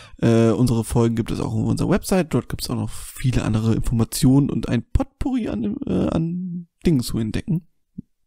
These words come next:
<laughs> Auf kinotagesstätte punkt com. Äh, wir sind auch auf Letterboxd, das wird auch irgendwann aktualisiert. Und ihr könnt uns noch eine Bewertung lassen, da lassen bei, äh, iTunes.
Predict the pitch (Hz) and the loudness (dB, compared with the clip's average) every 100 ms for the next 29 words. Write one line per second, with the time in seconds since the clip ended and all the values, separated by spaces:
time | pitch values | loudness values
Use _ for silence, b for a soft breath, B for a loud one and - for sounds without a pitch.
0 | _ - - - - - - - - - | _ -14 -10 -8 -10 -14 -20 -8 -6 -6
1 | 640 554 - - 214 220 - - - 202 | -6 -8 -8 -8 -4 -2 0 0 4 2
2 | 160 135 151 135 - 175 160 - - 127 | 2 0 2 2 2 0 2 0 -2 -6
3 | - 160 180 - 202 196 202 175 B _ | -2 -2 -2 -6 -10 -6 -6 -6 B _
4 | 143 135 135 135 127 135 139 117 113 117 | 4 6 8 6 4 4 4 4 2 2
5 | 120 151 214 190 302 - 117 123 - 110 | 2 2 2 2 0 0 0 0 0 -2
6 | 113 107 - - 101 110 113 127 131 - | -2 -2 -4 -2 0 0 4 4 4 0
7 | _ - 117 123 135 139 151 156 165 165 | _ -2 2 6 6 6 6 4 2 0
8 | 170 170 170 175 - - - - 135 147 | 0 0 0 -2 -4 -14 -6 0 2 2
9 | 131 - 120 117 117 113 110 113 120 117 | 0 -2 0 0 0 -2 0 -2 -2 -4
10 | 110 127 _ _ - 117 113 110 107 - | -6 -8 _ _ -4 -2 0 -2 -4 -4
11 | 139 - - 87 101 107 - b b b | -4 -2 -2 0 -2 -4 -6 b b b
12 | b b _ _ - 107 104 98 98 196 | b b _ _ -2 0 2 0 0 -2
13 | - - - | -2 -4 -6